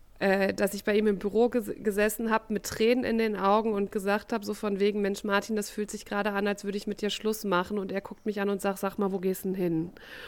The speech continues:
Und, ähm, ich weiß noch, ich kann mich noch an die Woche erinnern, ähm, meine letzte Woche, weil ich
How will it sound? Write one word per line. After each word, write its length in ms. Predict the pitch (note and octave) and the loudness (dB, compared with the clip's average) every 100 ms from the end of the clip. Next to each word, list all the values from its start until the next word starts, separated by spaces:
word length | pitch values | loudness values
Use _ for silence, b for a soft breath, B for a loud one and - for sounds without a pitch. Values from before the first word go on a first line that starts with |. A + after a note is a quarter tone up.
| B - | B 0
Und, 680 | G#3 G3+ G#3 G3+ G3+ G3 - | 4 6 6 4 4 2 0
ähm, 640 | D#3+ G3+ G3+ G3 G3 G3 - b b b b b b - | 2 4 4 2 0 -2 -4 b b b b b b 0
ich 200 | G3+ G3 | 2 8
weiß 300 | G3+ C#4+ C#4+ | 10 10 6
noch, 180 | B3 | 4
ich 140 | A#3 - | 4 0
kann 200 | A#3 B3+ | 2 2
mich 140 | B3 | 4
noch 140 | B3 G#3+ | 0 2
an 180 | A3 | 0
die 160 | G#3+ G3 | 2 2
Woche 260 | A#3 - A#3+ | 0 4 4
erinnern, 960 | G3 F#3 F3 G3 F#3+ G3+ A3+ A#3 A#3 - | 4 4 4 2 2 2 2 0 -4 -6
ähm, 720 | F#3+ G3 G3 G3 G3 G3 G3 - | 0 2 2 2 2 2 0 -2
meine 260 | G3+ G3+ | -2 2
letzte 440 | G3 G#3+ - - F#3+ | 2 2 0 -4 0
Woche, 260 | G#3 G#3+ | 0 0
weil 140 | G3 F#3+ | 0 0
ich 160 | G3+ | -2